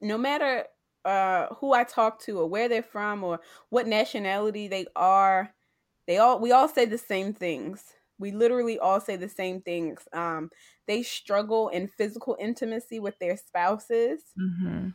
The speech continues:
Speaker 1: Um, they have communication issues. They, they cannot,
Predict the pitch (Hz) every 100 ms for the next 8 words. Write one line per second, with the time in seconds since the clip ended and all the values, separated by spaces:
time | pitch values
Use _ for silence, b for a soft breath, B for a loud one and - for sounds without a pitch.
0 | - _ _ _ 185 190 180 175 180 170
1 | 196 202 202 196 190 185 233 190 196 196
2 | 190 185 185 - - 208 208 202 - 220
3 | 247 - 220 - 185 196 165 151 151 175
4 | 180 156 180 175 208 214 208 208